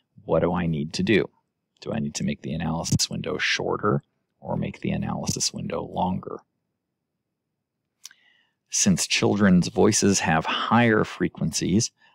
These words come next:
higher frequencies, uh, happen over shorter periods, 'cause frequency and, uh,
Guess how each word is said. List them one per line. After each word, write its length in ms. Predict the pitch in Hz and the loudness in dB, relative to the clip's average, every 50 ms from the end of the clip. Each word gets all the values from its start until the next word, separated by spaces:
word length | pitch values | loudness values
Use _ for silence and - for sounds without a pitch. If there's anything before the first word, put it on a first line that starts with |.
| _ _ - | _ _ -10
higher 440 | - - 104 110 107 101 92 85 | -4 0 2 4 4 4 4 4
frequencies, 840 | 80 - - 127 123 - - 98 92 87 - 85 85 85 82 - - _ _ _ _ _ - | 2 2 0 0 0 0 2 0 0 2 2 0 0 2 0 -2 -2 _ _ _ _ _ -6
uh, 320 | - 82 78 - - - - - _ _ _ | -2 -2 0 0 -2 -4 -6 -10 _ _ _
happen 460 | - - - 104 90 - 87 82 80 | -8 -2 0 0 2 2 2 0 0
over 360 | - 92 92 90 - - 69 | 0 0 0 -2 0 -2 -2
shorter 680 | 67 - - - - - 120 113 110 - - - 80 73 | 0 2 2 2 2 4 4 4 4 4 2 0 0 0
periods, 840 | 69 - - - 120 120 95 82 65 50 - 107 127 160 - - - _ _ _ _ _ | -2 -4 -2 0 2 4 4 2 2 0 0 -2 -2 -2 -4 -4 -4 _ _ _ _ _
'cause 240 | - - - - - | -6 -4 -2 -2 -2
frequency 800 | - - - 82 80 - 78 82 80 - - - 85 80 - - - | -4 -2 -2 -2 -2 -2 -4 -2 -2 0 0 0 0 -2 -4 -6 -8
and, 460 | - 85 82 80 82 80 78 71 - - | -6 -6 -4 -4 -4 -6 -8 -8 -10 -8
uh, 280 | 101 95 76 76 80 | -6 -4 -4 -4 -6